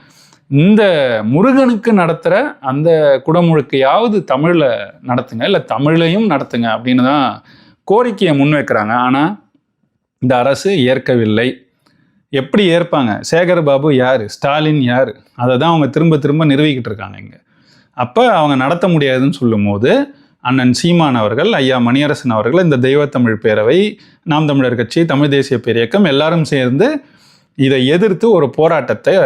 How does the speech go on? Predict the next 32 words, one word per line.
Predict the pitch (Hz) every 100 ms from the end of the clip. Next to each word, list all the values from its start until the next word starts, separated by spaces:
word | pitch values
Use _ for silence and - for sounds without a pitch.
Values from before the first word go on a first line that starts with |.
| 107 104 123
அறிவிக்கிறாங்க. | 127 139 120 113 107 170
ஜூன் | 160 139 180 165 131
பதினாலாம் | 139 175 165 143 123
தேதி | 107 135 247 -
நாங்கள் | 143 120 120 190 -
திருச்செந்தூரிலேயே | 170 180 170 143 127 110 107 117 226 294 - - _ -
போராட்டத்தை | 165 170 127 143 180 190
நடத்த | 131 147 - 139
போகிறோம், | 123 110 113 143 - _
பொதுக்கூட்டம் | 156 160 151 123 123
நடத்துறோம், | 113 110 175 214
அதுல | 139 143 147 120
எங்களோட | 120 113 107
கோரிக்கைகளை | 151 165 147 120 127 170
முன் | 135
வச்சு | 139 127 165
நாங்க | 139 113
பேச | 135 147 123
போறோம், | 117 143 208
இந்த | 180 165
அரசை | 160 170 170
கண்டிக்க | 160 165 165
போறாங்க, | 127 113 107 -
அவ்வளவுதான். | 120 110 120 - - - _ _ -
இது | 185 160 156
தமிழ்ல | 175 185 151
நடத்துன்னு | 147 151 165 185 190 143
கோரிக்கை | 160 156 139 127
வைக்க | 117 110
போறாங்க. | 117 104 110 _
இதை | 160 175
வந்து | 175 139 180